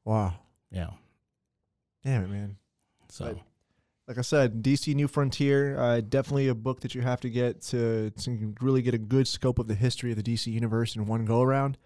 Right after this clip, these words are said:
Speaker 1: Uh, make sure you head over to your local comic book shop or Comixology and get it checked out.
Speaker 2: Yep.
Speaker 1: You guys have any closing shout-outs for this one?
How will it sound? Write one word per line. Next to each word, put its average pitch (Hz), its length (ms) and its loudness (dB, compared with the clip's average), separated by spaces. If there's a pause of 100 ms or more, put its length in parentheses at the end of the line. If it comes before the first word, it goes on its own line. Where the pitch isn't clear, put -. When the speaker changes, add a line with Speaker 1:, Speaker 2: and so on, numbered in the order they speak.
(260)
Speaker 1:
Uh, 113 220 -4
make 117 160 -2
sure 127 140 -4
you - 20 2
head 120 100 2
over 120 140 2
to 113 60 0
your 113 80 2
local 113 260 -2
comic 123 240 -2
book 127 80 -4
shop 135 380 -2
or 110 120 0
Comixology 120 720 -2
and 113 140 -4
get 117 120 -4
it 117 60 -6
checked - 220 -8
out. 139 180 0 (640)
Speaker 2:
Yep. - 180 -4 (540)
Speaker 1:
You 131 80 -4
guys 135 80 0
have 139 140 2
any 135 140 2
closing 175 560 2
shout-outs 190 460 0
for 190 80 -10
this 190 160 -4
one? 185 220 -4